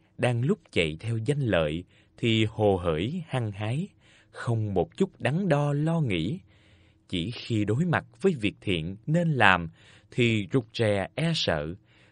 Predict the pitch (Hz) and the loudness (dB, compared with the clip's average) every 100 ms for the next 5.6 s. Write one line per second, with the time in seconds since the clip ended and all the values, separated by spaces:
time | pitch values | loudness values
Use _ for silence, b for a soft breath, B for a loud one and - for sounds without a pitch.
0 | b 165 165 160 - 170 160 110 92 80 | b 2 2 0 0 0 2 2 0 -2
1 | - 113 165 233 _ - 101 95 160 - | -2 -2 -2 -6 _ -4 -2 0 -2 -2
2 | 113 104 156 160 170 175 139 101 90 123 | -2 0 0 2 0 -4 -6 -6 -4 -2
3 | 82 90 - - 120 110 104 98 87 78 | -2 -4 -8 -4 -2 0 0 2 0 -2
4 | 76 78 80 - 101 139 196 b b b | -4 -6 -6 -4 -2 -2 -6 b b b
5 | b b b - 101 | b b b -8 -6